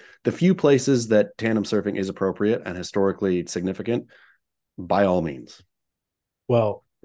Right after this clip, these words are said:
Speaker 2: Thanksgiving morning, friend of the show, Rob Machado, texted you and I as well and, uh, razzed us a little bit for that conversation just by pointing out, educating us.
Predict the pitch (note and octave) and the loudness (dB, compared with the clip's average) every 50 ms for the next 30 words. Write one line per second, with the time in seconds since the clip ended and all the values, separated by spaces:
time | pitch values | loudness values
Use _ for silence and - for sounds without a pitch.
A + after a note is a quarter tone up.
0 | - _ _ _ _ _ _ _ _ _ - D3 B2+ - - D3 C3 B2 A#2+ A#2 | -20 _ _ _ _ _ _ _ _ _ -2 0 0 0 0 2 4 4 4 4
1 | A#2 A#2 A#2 A#2+ A#2 A#2 G#2+ - _ _ _ _ - C#3+ B2+ A#2+ A#2+ A2+ A#2 - | 4 2 2 2 0 -2 -4 -6 _ _ _ _ -4 -2 0 0 0 0 -2 -4
2 | - B2+ A#2+ A#2 A2+ A2+ A2 A2+ A2 A#2 G#2+ - - A#2+ A#2 A#2 A2+ G#2+ - B2 | -6 -6 -6 -6 -6 -8 -8 -8 -8 -8 -6 -6 -6 -4 -4 -4 -4 -4 -4 -6
3 | A#2 A2+ _ _ - - - A#2 G#2+ A#2 A2+ G#2+ A2 A2 G#2+ G#2+ G#2+ G2+ - C3 | -8 -8 _ _ -20 -12 -8 -4 -4 -2 -2 -2 -4 -4 -4 -6 -6 -4 -4 -4
4 | A#2+ A2+ A#2 A2+ A2+ - - - - - _ _ _ _ _ _ - A#2 A2 G#2 | -2 -2 -2 -4 -6 -8 -14 -20 -20 -20 _ _ _ _ _ _ -4 -2 0 0
5 | G#2 G#2 G#2+ G2+ G2 F#2+ G#2+ A#2+ A#2+ B2 A#2+ A2+ G#2 - A#2+ G#2+ - - A#2+ G#2+ | -2 -2 -2 -4 -2 0 0 2 2 2 2 0 0 -2 -2 -2 -2 -4 -6 -6
6 | A2 A2+ A2 G#2 F#2+ A2 G#2 G#2 G#2+ - _ _ _ _ _ _ _ _ _ - | -4 -4 -4 -4 -4 -4 -6 -6 -8 -12 _ _ _ _ _ _ _ _ _ -4
7 | A2+ G#2+ G#2 G2+ G2+ G2 F#2+ F#2+ F#2+ - _ - B2 A#2 A2 - - C3 A#2+ A2+ | -4 -2 -2 -4 -4 -6 -8 -8 -12 -16 _ -6 -4 -4 -4 -4 -4 -2 -2 -2
8 | A2 - C3+ B2 A#2+ A2+ - B2+ A#2 A2 A#2+ A2+ - C#3 A#2 G#2 - - B2+ B2 | -2 0 0 0 0 2 0 0 0 0 -2 -2 -2 -2 -4 -2 -4 -4 -2 -2
9 | A#2 A2+ A2 G#2+ G#2+ G#2 G#2 - - - _ _ _ - C#3 D3 D#3 C#3+ A2+ G#2 | -2 -2 -2 -4 -6 -6 -8 -12 -16 -20 _ _ _ -4 -2 -2 -2 -4 -6 -8
10 | F#2 F2+ F2 E2+ F#2+ - - | -12 -12 -14 -16 -16 -18 -20